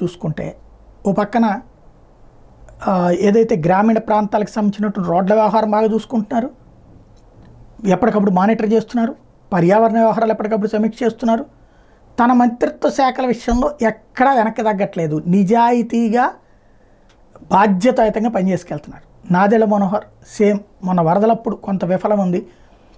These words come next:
దానికి కారణం ఆ రోజునే మాట్లాడుకున్నాం. But ఓ పక్కన రేషన్కి సంబంధించినటువంటి వాటిని ఎప్పటికప్పుడు పట్టుకునే ప్రయత్నం చేస్తూ,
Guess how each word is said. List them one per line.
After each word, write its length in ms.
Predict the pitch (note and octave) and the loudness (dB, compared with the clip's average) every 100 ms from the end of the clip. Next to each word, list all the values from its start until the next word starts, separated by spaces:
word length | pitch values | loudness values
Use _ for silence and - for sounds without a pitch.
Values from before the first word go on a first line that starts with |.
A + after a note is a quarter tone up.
| _ A3 | _ 0
దానికి 240 | A#3 A#3 | 2 2
కారణం 380 | G#3 G#3 A3+ A#3 | 0 0 0 -2
ఆ 80 | F#3+ | 0
రోజునే 260 | G#3 G#3 G#3 | 2 2 2
మాట్లాడుకున్నాం. 600 | F#3+ - F3+ E3 E3 F#3 _ - | 0 -2 -6 -6 -8 -10 _ -2
But 140 | B3 C4+ - _ _ _ _ _ _ _ - | -2 -2 -12 _ _ _ _ _ _ _ -2
ఓ 60 | G3+ | 0
పక్కన 400 | A3 G#3 A3+ A3+ - - | 0 0 -2 -2 -8 -6
రేషన్కి 460 | F#3 G#3 G#3 A3+ A3 | 0 0 2 -2 -2
సంబంధించినటువంటి 720 | A3+ G#3+ G#3+ G#3 G#3+ A3+ G#3+ | -2 -2 -2 -2 -2 -2 0
వాటిని 280 | G#3+ G#3 A3 | 0 -2 -4
ఎప్పటికప్పుడు 400 | G3+ G#3 G#3 F#3+ | -4 -2 -2 -2
పట్టుకునే 340 | G#3 - A3+ | -2 -2 -2
ప్రయత్నం 440 | A3 A3 A3 A3+ G#3+ | 0 -2 -2 -2 0
చేస్తూ, 340 | G#3+ - A4 | 0 -4 -20